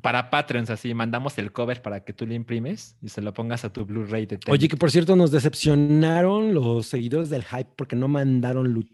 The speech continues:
Speaker 2: dibujos de luchadores de Marvel.
Speaker 1: Eh, ¿eso, eso lo pidieron en el podcast pasado?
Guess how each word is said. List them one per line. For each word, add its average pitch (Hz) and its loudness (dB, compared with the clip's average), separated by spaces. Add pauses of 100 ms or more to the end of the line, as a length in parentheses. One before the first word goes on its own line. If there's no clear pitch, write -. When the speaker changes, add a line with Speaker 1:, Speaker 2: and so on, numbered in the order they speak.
(140)
Speaker 2:
dibujos 120 -6
de 120 -2
luchadores 117 -6
de 107 -8
Marvel. 101 -8 (1400)
Speaker 1:
Eh, 123 0
¿eso, 151 0
eso 151 0
lo 170 0
pidieron 131 2
en 131 2
el 110 -2
podcast - -4
pasado? 127 -4